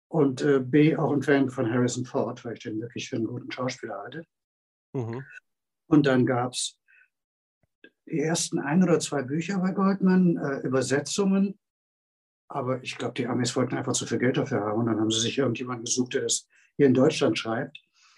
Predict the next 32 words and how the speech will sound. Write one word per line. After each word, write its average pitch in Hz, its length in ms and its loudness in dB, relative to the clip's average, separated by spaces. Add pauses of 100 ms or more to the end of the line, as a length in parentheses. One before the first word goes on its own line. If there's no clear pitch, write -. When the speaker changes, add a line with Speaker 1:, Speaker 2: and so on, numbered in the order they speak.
(100)
Speaker 1:
Und - 140 -2
da 127 60 4
sie 127 160 4
wussten, 165 340 4
dass 131 140 4
ich - 160 -8
beides, 127 540 -4
äh, 131 120 -8
dass 113 160 -8
ich - 240 -12 (440)
die 139 60 -6
Geschichten 151 460 4
mag 143 300 4
und 113 80 0
den 120 120 -2
Schauspieler, 143 720 -2 (580)
hat 170 120 2
man 160 120 8
mich 160 180 6
gefragt 165 640 0
und, 160 280 2
äh, 147 200 8 (480)
hab 160 140 -6
dann 123 140 -2
ja 117 160 -4 (120)
gesagt, 156 420 -6
„Na 139 80 -8
klar.“ 139 360 -4 (1700)
Und 175 140 0
so 135 140 2
ging's 139 260 -2
los. - 320 -2